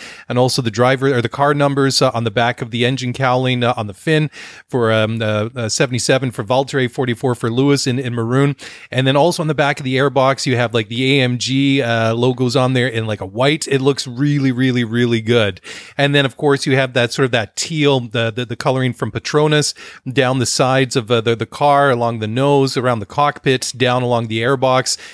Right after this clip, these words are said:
and then the wheel rims, of course, that, uh, sort of, that teal.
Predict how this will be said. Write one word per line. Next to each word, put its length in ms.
and 160
then 120
the 80
wheel 340
rims, 400
of 80
course, 300
that, 240
uh, 80
sort 220
of, 160
that 200
teal. 400